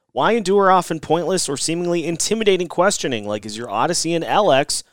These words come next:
or an E X?" And why wait while the person behind the counter orders the parts on their computer, choosing the only brand their warehouse happens to carry? You have computers with access to rock auto dot com at home and in your pocket.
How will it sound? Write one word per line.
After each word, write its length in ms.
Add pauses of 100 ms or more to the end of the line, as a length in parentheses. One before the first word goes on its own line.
(140)
or 160
an 60
E 160
X?" 400 (340)
And 80
why 160
wait 280
while 160
the 80
person 340
behind 320
the 60
counter 280
orders 380
the 80
parts 320
on 280
their 280
computer, 580 (400)
choosing 300
the 140
only 300
brand 340
their 400
warehouse 500
happens 360
to 80
carry? 360 (480)
You 140
have 160
computers 420
with 140
access 380
to 100
rock 280
auto 200
dot 260
com 360
at 220
home 320 (120)
and 440 (380)
in 100
your 120
pocket. 500